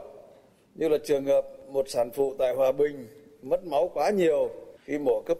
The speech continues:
cứu, trong khi nguồn máu dự trữ tại Trung tâm Y tế huyện đã hết. Các đồng chí cán bộ, chiến sĩ công an huyện Kim Bôi kịp thời hiến máu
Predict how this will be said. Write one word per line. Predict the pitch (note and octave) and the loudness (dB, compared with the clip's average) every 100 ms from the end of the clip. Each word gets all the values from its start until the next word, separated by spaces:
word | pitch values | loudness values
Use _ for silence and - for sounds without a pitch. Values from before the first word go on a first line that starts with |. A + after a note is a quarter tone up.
| - | -4
cứu, | D3+ G#3 A3 - | 0 0 -2 -4
trong | D3 D3+ | -4 -2
khi | D3+ | -4
nguồn | C#3+ C3+ B2 | 0 0 2
máu | A#2+ E3 | 0 0
dự | E3 B2 C#3 | -2 -10 -6
trữ | D3 G#3+ G#3 - _ | -4 -4 -8 -16 _
tại | B2 - - | -4 -4 -6
Trung | D3+ | -2
tâm | D#3 D#3 | -2 -2
Y | D3+ | -6
tế | D3+ D3 | -2 0
huyện | F3 D3+ B2 - - - | 2 2 0 -4 -18 -8
đã | B2 | 0
hết. | D#3 A3 - - - _ _ _ - | 2 0 -4 -20 -20 _ _ _ -4
Các | F#3+ | -2
đồng | F3 C#3+ | 0 -2
chí | E3+ | -2
cán | D#3+ D#3 G3 | 0 0 2
bộ, | F3 C#3+ | 0 0
chiến | D#3+ F3+ | -4 -2
sĩ | G3 | -2
công | G3 F3+ | 0 0
an | F3 E3+ E3 | 2 0 2
huyện | D3 - - | 0 0 -4
Kim | E3+ E3+ | -2 2
Bôi | F3+ F3+ D#3+ - - | 4 4 0 -6 -12
kịp | - C#3+ - | -4 -4 0
thời | C#3+ C#3 | 0 0
hiến | C3+ E3+ | 0 -2
máu | D#3+ D#3 G3+ | 0 2 2